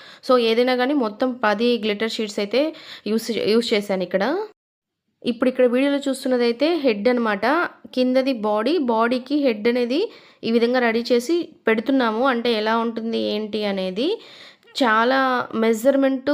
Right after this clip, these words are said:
కరెక్ట్‌గా తీసుకొని మనం కరెక్ట్‌గా కటింగ్ చేసుకొని పెట్టుకోవాలి. అప్పుడే మనకి రోబో అనేది కరెక్ట్ షేప్ వస్తుందన్నమాట. నేను చాలా YouTube వీడియోస్ చూశాను, Google-లో చూశాను, అన్నీ చూసి మనకి తగ్గట్టుగా మనం ఒకటి ఫిక్స్ అయిపోయి మనకు తగ్గట్టుగా మనం చేసుకోవాలి.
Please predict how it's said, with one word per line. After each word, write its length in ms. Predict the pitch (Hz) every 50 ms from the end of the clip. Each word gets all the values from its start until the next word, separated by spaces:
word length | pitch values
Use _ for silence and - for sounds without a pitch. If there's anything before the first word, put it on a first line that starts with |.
| 294 285
కరెక్ట్‌గా 560 | - 247 233 233 233 - - - 294 294 294
తీసుకొని 600 | 285 294 254 254 247 - - - 262 254 262 285 320 302 -
మనం 200 | 233 233 226 226
కరెక్ట్‌గా 420 | 220 - 226 220 220 226 269 269 285
కటింగ్ 380 | 277 247 233 - 240 254 240 233
చేసుకొని 340 | 226 233 - - 233 233
పెట్టుకోవాలి. 580 | 233 220 202 208 202 208 208 202 196 196 226 330 - - - - - - - -
అప్పుడే 280 | 214 208 - 269 285
మనకి 300 | 285 269 254 247 233 240
రోబో 260 | 220 226 233 226 247 247
అనేది 280 | 240 240 226 226 254
కరెక్ట్ 380 | 240 - 226 220 226 226 - 269
షేప్ 300 | - - 233 233 226 226
వస్తుందన్నమాట. 640 | 233 233 - 220 214 202 196 196 196 190 190 190 - 277 349 403 - - - - - -
నేను 220 | 240 254 254 254
చాలా 320 | 254 262 233 226 233 247 254
YouTube 360 | 247 240 240 240 269 254 240
వీడియోస్ 320 | 240 233 233 247 254 254
చూశాను, 360 | - 240 233 - 233 220 233 233
Google-లో 400 | 208 226 226 214 233 240 240 240
చూశాను, 480 | 233 233 226 220 - 226 220 220 220 220 226 226 - - - - - - _ -
అన్నీ 280 | 220 233 240 262 269 247
చూసి 420 | - 254 254 262 262 - 330 359 381 - - - -
మనకి 400 | 240 233 233 240 247 240 269 262
తగ్గట్టుగా 540 | - 233 220 220 254 240 247 254 254 294 294
మనం 220 | 277 247 233 226
ఒకటి 280 | 220 214 220 202 226 220
ఫిక్స్ 260 | 226 214 220 - 254
అయిపోయి 380 | 247 247 233 233 240 262 339 453 466 - - - - - -
మనకు 240 | 233 233 240 254 254
తగ్గట్టుగా 380 | 240 226 220 233 226 262 262 269
మనం 220 | 262 240 233 226 220
చేసుకోవాలి. 680 | 233 214 214 - - - 214 208 196 190 190 202 262